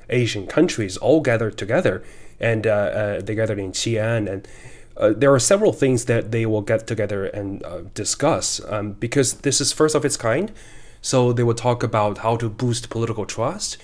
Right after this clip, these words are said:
I would say that, uh, they would, uh, create a mechanism of exchanges, um, between the countries. And this is something that will really lay the foundation for the next level of cooperation in all fields.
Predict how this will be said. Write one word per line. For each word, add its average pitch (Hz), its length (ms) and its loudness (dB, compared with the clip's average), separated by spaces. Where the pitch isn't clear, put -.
I 127 100 4
would 135 200 2
say 131 200 2
that, 117 400 -2
uh, 107 280 2
they 123 240 0
would, 117 340 0
uh, 104 160 0
create 117 540 0
a 123 40 0
mechanism 110 720 0
of 104 140 -2
exchanges, 117 960 0
um, 95 360 -6
between 107 460 -4
the 98 60 -6
countries. 117 640 -2
And 123 140 0
this 180 160 2
is 226 120 0
something 120 440 2
that 104 340 -4
will 110 80 -4
really 123 360 0
lay 117 260 2
the 117 120 -4
foundation 101 800 -4
for 110 260 2
the 101 100 -2
next 117 280 0
level 113 400 2
of 95 240 -4
cooperation 104 720 -2
in 98 120 -6
all 113 140 0
fields. - 520 -4